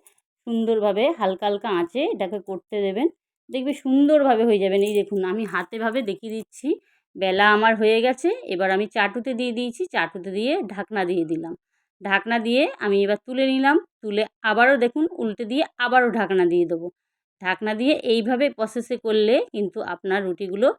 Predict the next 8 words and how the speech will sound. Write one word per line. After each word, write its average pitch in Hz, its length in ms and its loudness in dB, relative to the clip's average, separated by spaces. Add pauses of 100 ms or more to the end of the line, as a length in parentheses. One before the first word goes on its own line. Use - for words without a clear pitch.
(380)
খুব 285 120 -2
সুন্দর 240 420 2 (400)
ফুলে 196 220 2
উঠবে। 165 340 0
ঢাকনা 220 400 0
দিয়ে 233 180 -2
দিয়ে 240 180 0
করবেন, 233 360 0